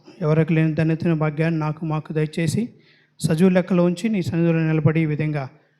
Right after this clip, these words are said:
కొన్ని మాటలు ధ్యానించడానికి మీరు ఇచ్చినటువంటి గొప్ప తరుణాన్ని బట్టి వందనాలు నాయన. మీరే నా నోటి పూరుగా ఉండి వాడుకొని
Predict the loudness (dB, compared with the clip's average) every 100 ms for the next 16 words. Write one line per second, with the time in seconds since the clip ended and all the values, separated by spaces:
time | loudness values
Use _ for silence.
0 | _ -6 -2 0 2 2 2 2 2 0
1 | -2 0 -2 -2 0 0 -2 -4 -2 -2
2 | -2 -2 -2 -2 -2 -2 0 0 0 -2
3 | -2 -4 -2 -2 -4 -4 -6 -8 -14 _
4 | _ _ _ _ _ _ _ _ _ -2
5 | 2 2 2 0 0 0 0 2 0 2
6 | 2 2 0 0 -2 -2